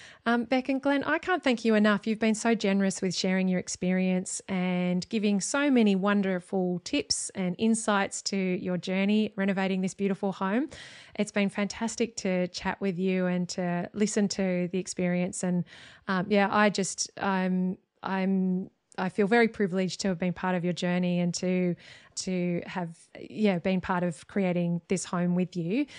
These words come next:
and, um, and super excited that it's, it's working out so well for you. And I just, uh, I hope that it brings you many, many years of happiness with your family,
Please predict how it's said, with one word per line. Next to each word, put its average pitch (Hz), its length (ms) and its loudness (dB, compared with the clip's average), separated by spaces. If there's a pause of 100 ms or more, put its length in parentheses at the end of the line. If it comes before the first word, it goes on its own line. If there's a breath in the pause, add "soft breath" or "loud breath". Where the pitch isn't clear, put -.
(200 loud breath)
and, 190 440 2
um, 180 380 0
and 185 160 0
super 196 300 -2
excited 180 500 -2
that 170 100 0
it's, - 380 -6
it's 175 240 -6
working 175 340 -2
out 175 140 -4
so 185 180 -2
well 175 200 0
for 180 240 -2
you. 175 180 2
And 175 100 0
I 170 120 0
just, 165 340 -6
uh, 165 320 -4
I 170 140 -2
hope 175 240 -2
that 175 100 -4
it 175 100 -4
brings 180 220 -2
you 180 80 -2
many, 190 220 2
many 175 180 0
years 170 240 -2
of 165 80 -8
happiness 170 420 -6
with 170 120 -4
your 170 80 -4
family, 196 440 -2